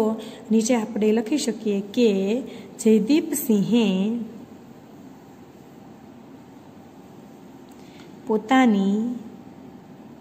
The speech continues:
કેસર કેરી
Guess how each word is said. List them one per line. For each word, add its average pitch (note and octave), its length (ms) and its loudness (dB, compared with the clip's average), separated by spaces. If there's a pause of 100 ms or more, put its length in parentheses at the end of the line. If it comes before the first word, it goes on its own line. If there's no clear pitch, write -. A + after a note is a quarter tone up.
(2500)
કેસર B3+ 520 0 (140)
કેરી G3+ 560 0